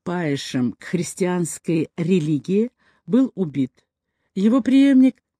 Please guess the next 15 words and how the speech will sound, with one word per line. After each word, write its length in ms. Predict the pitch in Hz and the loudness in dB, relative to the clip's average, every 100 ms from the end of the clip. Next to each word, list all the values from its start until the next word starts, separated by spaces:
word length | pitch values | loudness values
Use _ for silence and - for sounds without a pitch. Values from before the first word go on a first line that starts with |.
| _ - | _ -2
также 400 | 247 240 220 240 | 0 2 2 2
прибегавший 680 | 226 214 226 226 220 220 | 2 0 2 0 0 -4
к 40 | 220 | -2
услугам 440 | 220 220 220 208 | -4 -2 -2 -2
португальских 720 | 202 202 208 208 202 - - 190 | -2 -4 -2 -2 -4 -6 -10 -8
миссионеров, 720 | 190 - 190 185 170 165 _ _ | -6 -4 -4 -4 -6 -10 _ _
умер. 380 | 208 180 165 156 _ _ _ _ _ | -2 0 -2 -4 _ _ _ _ _
В 40 | 120 | -8
Абиссинии 540 | 135 131 - 156 135 | -8 -8 -4 0 0
началось 480 | 131 - 139 135 127 | 0 -4 -4 -4 -6
движение, 600 | 117 117 196 226 156 113 _ _ - | -8 -6 -2 0 0 -6 _ _ -4
направленное 720 | 180 - 220 214 214 214 196 | -4 -2 -2 0 0 0 0
против 580 | - 185 - 180 - - | -4 -6 -4 -10 -10 -14
белых 520 | 147 135 147 151 147 - | -14 -6 -2 -2 -4 -10
пришельцев. 600 | 127 - 135 120 - | -12 -8 -8 -8 -12